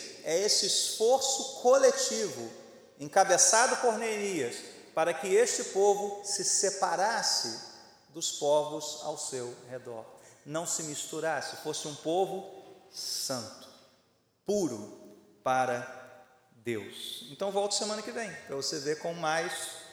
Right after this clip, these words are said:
detalhes o que é adoração e o que é vida de santidade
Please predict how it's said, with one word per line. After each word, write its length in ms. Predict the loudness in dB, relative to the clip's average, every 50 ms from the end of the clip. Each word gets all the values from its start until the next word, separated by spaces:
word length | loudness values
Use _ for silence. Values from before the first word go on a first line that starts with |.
| -20 -8
detalhes 720 | -4 -2 -2 0 0 0 0 2 0 0 -2 -4 -4 -4 -6
o 60 | -10
que 200 | -6 -4 0 2
é 80 | 2 2
adoração 840 | 2 2 0 -2 -2 -2 -2 -2 -2 -2 -2 -2 -4 -6 -8 -12 -16 -18 -20 -20 -20 -16 -10
e 60 | -10 -8
o 40 | -8
que 200 | -6 -6 -4 -4
é 100 | -4 -4
vida 320 | -4 -6 -8 -8 -8 -6
de 80 | -4 -4
santidade 720 | -4 -4 -4 -6 -8 -8 -6 -4 -4 -2 -4 -4 -6 -10